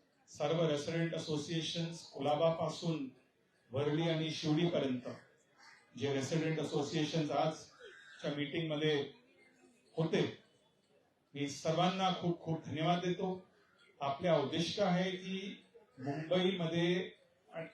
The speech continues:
ब्युरोक्रेसी, पॉलिटिशियन्स सोबत संवाद साधण्यासाठी आपण हे इनिशिएटिव्ह घेतलेले आहे. आणि सर्वप्रथम आज ह्या इनिशिएटिव्हना लॉन्च करण्यासाठी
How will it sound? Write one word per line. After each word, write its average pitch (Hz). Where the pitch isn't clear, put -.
ब्युरोक्रेसी, 180
पॉलिटिशियन्स 180
सोबत 170
संवाद 165
साधण्यासाठी 131
आपण 139
हे 147
इनिशिएटिव्ह 143
घेतलेले 170
आहे. 175
आणि 151
सर्वप्रथम 185
आज 160
ह्या 170
इनिशिएटिव्हना 170
लॉन्च 170
करण्यासाठी 127